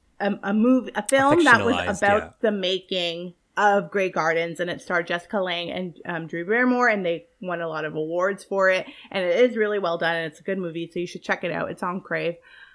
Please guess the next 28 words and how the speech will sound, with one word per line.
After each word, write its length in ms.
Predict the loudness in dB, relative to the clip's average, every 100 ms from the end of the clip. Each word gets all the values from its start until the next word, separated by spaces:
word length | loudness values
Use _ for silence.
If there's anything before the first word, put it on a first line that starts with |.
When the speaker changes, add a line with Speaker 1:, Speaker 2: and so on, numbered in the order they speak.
| -4
Speaker 1:
You 180 | -2
had 360 | 4 10 10 10
seen 220 | 0 0
that 180 | 4 4
before 260 | 4 -2 -2
and 80 | -2
enjoyed 360 | 0 2 4
it, 180 | 2 0
but 160 | -2 2
I 140 | 2
had 100 | 6
asked 240 | 8 8 4
you, 80 |
like, 140 | 0 0
had 180 | -4 -2
you 120 | -2
ever 200 | 0 -2
seen 280 | -4 -6 -2
the 140 | -2
original 320 | -2 -4 -6
source 260 | 0 0 2
material, 400 | 0 -2 -4 -4
like, 180 | -6 -6
Grey 240 | -4 -4
Gardens, 560 | 0 4 4 4 0 -2
and 160 | -6 -4
you 100 | -4
hadn't. 520 | -6 -6 -4 -4 -8